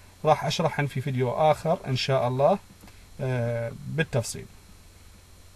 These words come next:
طبعًا يكون عنده immature hemo-، آه، hematopoiesis، وفيتامين دي deficiency more affect-، affected or more affect with rickets. Immature liver, so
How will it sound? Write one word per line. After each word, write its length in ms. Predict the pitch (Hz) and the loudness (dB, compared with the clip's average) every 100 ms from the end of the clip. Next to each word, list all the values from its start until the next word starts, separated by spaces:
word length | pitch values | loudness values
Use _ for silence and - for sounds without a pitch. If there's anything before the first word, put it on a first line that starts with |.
| - - - - - - | -20 -20 -20 -20 -20 4
طبعًا 240 | 185 160 156 | 6 6 2
يكون 160 | 156 | 0
عنده 400 | 143 135 139 139 | 0 4 4 4
immature 640 | - 185 151 139 - 139 123 | 0 2 2 2 0 0 2
hemo-، 400 | 135 131 131 135 123 | 2 2 0 -2 -4
آه، 180 | 120 | -2
hematopoiesis، 840 | 117 143 143 127 110 120 120 170 208 - - - - - - - - | 0 2 0 0 -2 -2 -2 -4 -4 -8 -20 -20 -20 -20 -20 -12 -4
وفيتامين 840 | 127 127 117 127 - 131 170 165 | 0 0 0 -2 0 0 0 -2
دي 140 | 147 | -2
deficiency 640 | 139 143 - 156 143 147 139 | -2 -4 -2 -2 -2 -2 2
more 220 | 151 190 | 2 2
affect-، 680 | 143 - 156 160 - - | 0 0 -4 -4 -10 -6
affected 480 | 127 - 190 - 156 185 - - - - 120 | -4 -2 -2 -2 -6 -6 -16 -20 -20 -10 -4
or 100 | 120 | 0
more 300 | 143 165 165 | 4 4 4
affect 680 | 127 - 139 143 - - 120 | -2 -2 -2 -4 -8 -10 -2
with 240 | 131 135 | -2 0
rickets. 480 | 139 131 123 - - - - - - - - - - - - | 0 0 -4 -16 -18 -18 -20 -20 -20 -20 -20 -20 -20 -12 0
Immature 540 | 247 196 165 - 160 | 4 6 6 4 2
liver, 400 | 143 143 139 165 208 - - - | 2 6 8 8 4 -12 -10 0
so 260 | 147 131 | 2 2